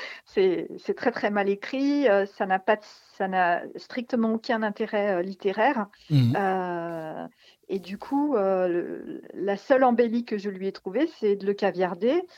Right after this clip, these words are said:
Speaker 1: Et donc voilà, je me, j'ai entrepris de le faire de bout en bout.
Speaker 2: Ça te permet de lui
Speaker 1: Euh,
Speaker 2: donner
Speaker 1: voilà,
Speaker 2: une
Speaker 1: après,
Speaker 2: nouvelle
Speaker 1: euh,
Speaker 2: forme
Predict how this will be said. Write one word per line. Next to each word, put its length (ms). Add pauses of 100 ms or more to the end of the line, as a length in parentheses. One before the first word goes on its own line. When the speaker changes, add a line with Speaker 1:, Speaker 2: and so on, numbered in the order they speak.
(280)
Speaker 1:
Et 80
donc 160
voilà, 240
je 120
me, 120
j'ai 160
entrepris 460
de 80
le 80
faire 280
de 120
bout 280
en 100
bout. 240
Speaker 2:
Ça 120
te 100
permet 240
de 100
lui 80
Speaker 1:
Euh, 20
Speaker 2:
donner 220
Speaker 1:
voilà, 120
Speaker 2:
une 60
Speaker 1:
après, 100
Speaker 2:
nouvelle 140
Speaker 1:
euh, 40
Speaker 2:
forme 480